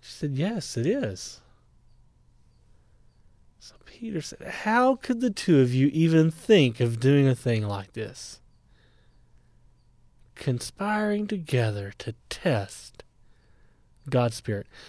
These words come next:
The men who took your husband out are now out the door, and they will carry you out too." And instantly she fell to the floor and died.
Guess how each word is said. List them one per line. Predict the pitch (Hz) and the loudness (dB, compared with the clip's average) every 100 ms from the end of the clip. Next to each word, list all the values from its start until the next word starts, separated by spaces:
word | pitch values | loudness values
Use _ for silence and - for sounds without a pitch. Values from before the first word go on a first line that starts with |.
| - 147 | -6 6
The | 151 | 8
men | 151 170 226 269 269 254 247 226 _ _ - | 8 6 8 8 8 8 4 -2 _ _ 0
who | 156 127 120 - _ | 4 4 2 -10 _
took | - 269 269 - - - | 0 4 4 0 -20 -4
your | 175 233 226 | 8 10 10
husband | - - 214 180 139 131 120 123 - | 8 4 6 6 4 2 2 -2 0
out | 147 123 113 - | 2 2 0 -4
are | 127 | -2
now | 127 151 190 208 202 | 0 2 4 4 4
out | 180 175 | 4 4
the | 165 | 0
door, | 139 127 110 104 104 _ _ - _ - | 2 2 2 -4 -10 _ _ -20 _ -12
and | 131 120 | -2 6
they | 165 | 8
will | 135 113 | 8 6
carry | - 170 175 165 | 0 6 6 6
you | 151 147 | 4 4
out | 123 120 - | 4 0 -6
too." | - 113 110 | -6 -4 -4
And | 110 - _ _ _ | -8 -14 _ _ _
instantly | 247 214 - 113 - 98 101 - _ _ _ _ _ _ | 6 6 -2 -8 -10 -14 -18 -18 _ _ _ _ _ _
she | - - | -6 -4
fell | 107 - 143 147 | -4 0 2 2
to | - | 0
the | - | -6
floor | 131 - 104 98 | -6 -6 -6 -4
and | 95 98 | -6 -8
died. | 95 98 107 - | -10 -10 -14 -20